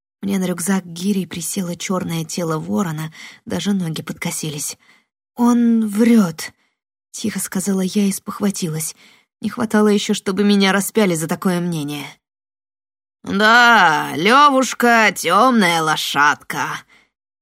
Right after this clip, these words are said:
Ворон наклонился к моему уху. «Всякое скрывает,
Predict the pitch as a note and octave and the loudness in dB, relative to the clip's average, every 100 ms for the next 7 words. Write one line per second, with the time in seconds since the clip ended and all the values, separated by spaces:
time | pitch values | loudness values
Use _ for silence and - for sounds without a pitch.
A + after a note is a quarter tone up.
0 | _ - F#3 G#3 G3 F#3+ F#3+ F3+ F3+ F3+ | _ -6 0 2 2 0 -2 -4 -2 -4
1 | G3 F#3 F3+ E3+ F3 - D#3+ C#3+ D3 C#3 | -6 -4 -4 -4 -6 -6 -8 -8 -12 -14
2 | - _ _ _ _ _ _ - - G3 | -16 _ _ _ _ _ _ -12 -4 2
3 | G3+ G#3 G#3 F3 F3 E3+ - - - G3+ | 2 0 0 0 0 -2 -4 -6 -4 -4
4 | E3 E3 D#3+ D#3 D3+ F3+ F3 E3 D#3+ | -2 -2 0 2 2 2 0 -2 -4